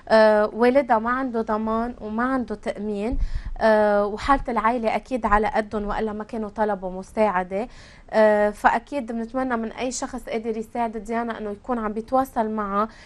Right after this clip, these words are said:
لتغطية علاج وفحوصات بيا، وفي يتواصل على الرقم سبعة ستة أربعة خمسة اثنين ثلاثة ثمانية سبعة، سبعة ستة أربعة اتنين خمسة، بعتذر، أربعة اتنين خمسة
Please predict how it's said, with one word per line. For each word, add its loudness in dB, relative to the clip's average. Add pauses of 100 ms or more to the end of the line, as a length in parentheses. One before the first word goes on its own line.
(120)
لتغطية -2
علاج -2
وفحوصات 0
بيا، 4
وفي -6
يتواصل 2
على 4
الرقم -2 (100)
سبعة 2
ستة -4 (520)
أربعة 6
خمسة -4
اثنين 0 (440)
ثلاثة 2
ثمانية -4 (380)
سبعة، 0 (560)
سبعة 6
ستة -2 (160)
أربعة 4
اتنين 0
خمسة، -4
بعتذر، -6
أربعة 2
اتنين -6
خمسة -6